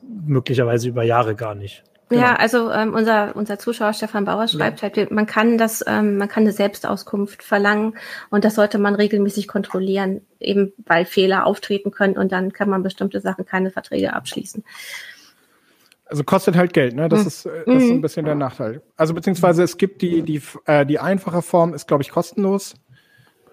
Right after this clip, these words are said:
Speaker 3: Müsste ich jetzt nochmal nachgucken, aber, ähm, wenn man etwas ausführlicher haben will, kostet die halt Geld.
Speaker 1: Ich glaube, wir hatten tatsächlich mal eine Heise-Show vor Ewigkeiten mit Urs, ähm, und wenn ich mich da recht erinnere, war, dass es eine einfache Form gibt, die man einmal im Jahr irgendwie kostenlos
Speaker 3: Ja.
Speaker 1: machen kann.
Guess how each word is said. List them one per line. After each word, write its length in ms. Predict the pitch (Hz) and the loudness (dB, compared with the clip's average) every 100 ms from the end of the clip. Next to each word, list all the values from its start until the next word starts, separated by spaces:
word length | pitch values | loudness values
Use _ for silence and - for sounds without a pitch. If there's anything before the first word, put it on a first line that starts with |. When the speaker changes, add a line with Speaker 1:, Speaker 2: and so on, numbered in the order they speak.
| _ - - _ | _ -20 -20 _
Speaker 3:
Müsste 260 | 170 160 151 | -2 -2 -2
ich 60 | |
jetzt 100 | 151 | 0
nochmal 180 | 165 151 | 0 2
nachgucken, 440 | 151 - 165 175 | 2 0 0 0
aber, 420 | 180 156 147 147 151 | -2 0 2 2 2
ähm, 340 | 147 143 147 | 0 0 -2
wenn 180 | 160 151 | -2 2
man 120 | 151 | 4
etwas 300 | 147 - 143 | 2 2 0
ausführlicher 500 | 151 - 170 151 165 139 | 0 0 2 2 2 2
haben 200 | 151 147 | 2 2
will, 100 | 143 | -2
kostet 260 | - - | -6 -8
die 40 | 131 | -8
halt 120 | 120 | -6
Geld. 220 | 95 90 - - - | -8 -8 -14 -18 -16
Speaker 1:
Ich 140 | - - | -16 0
glaube, 320 | 156 165 170 | 4 4 4
wir 120 | 160 | 4
hatten 200 | 160 190 | 4 2
tatsächlich 380 | 170 143 160 180 | 4 4 4 4
mal 140 | 151 147 | 4 4
eine 160 | 147 | 4
Heise-Show 400 | 147 160 147 165 | 4 2 -2 -4
vor 220 | 135 156 | -4 -2
Ewigkeiten 560 | 160 175 165 156 139 147 | -2 -2 -2 -4 -4 -2
mit 140 | 139 | -4
Urs, 360 | - 160 160 - - - - - | -2 0 0 -4 -14 -20 -16 -4
ähm, 380 | 151 139 139 - _ _ | -2 0 -4 -8 _ _
und 320 | 185 143 - | -4 -4 0
wenn 140 | 151 | 0
ich 100 | 160 | 2
mich 120 | 160 - | 0 2
da 100 | 160 | 2
recht 240 | 175 - | 2 2
erinnere, 400 | 156 160 151 139 | 0 2 2 2
war, 140 | 143 | 2
dass 180 | 147 135 | 2 -2
es 120 | 143 | -2
eine 120 | 151 143 | -2 0
einfache 320 | 143 - 147 | -2 -2 -2
Form 220 | 160 151 | 0 0
gibt, 160 | 143 - | -2 -2
die 40 | |
man 160 | 139 151 | -2 2
einmal 380 | 151 170 151 | 2 4 4
im 100 | 139 | 2
Jahr 240 | 131 131 139 | 2 2 0
irgendwie 300 | 127 139 131 | -2 -4 -6
kostenlos 580 | - 143 - 127 117 143 | -4 -4 -4 -8 -2 -2
Speaker 3:
Ja. 80 | 139 | -2
Speaker 1:
machen 380 | 120 - 123 - | -4 -6 -8 -6
kann. 340 | - 147 190 | -2 -2 -2